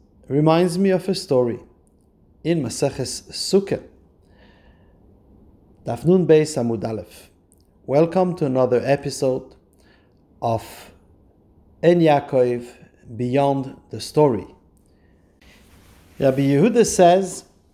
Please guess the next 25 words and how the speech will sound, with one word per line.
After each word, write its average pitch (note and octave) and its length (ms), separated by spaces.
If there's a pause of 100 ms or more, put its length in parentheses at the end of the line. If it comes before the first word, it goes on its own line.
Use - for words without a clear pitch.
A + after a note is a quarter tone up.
(140)
"Le'asid E3 520
lavoi, D3 520 (640)
mevi B2 260
HaKadosh D#3 460
Baruch F3 280
Hu E3+ 100
leyetzer B2+ 480
hara D#3 320
v'shochtoi D3 720
b'fnei A#2+ 320
tzadikim C3+ 580
v'fnei B2 400
harishayim." A#2 320 (1700)
When A2 160
Mashiach E3 320
will G3 140
come, E3+ 420 (400)
HaKadosh G#2+ 400
Baruch E3+ 300
Hu F3 60
will E3 200
bring D#3+ 380
the C#3+ 180
Yetzer C3 160
Hara D3+ 600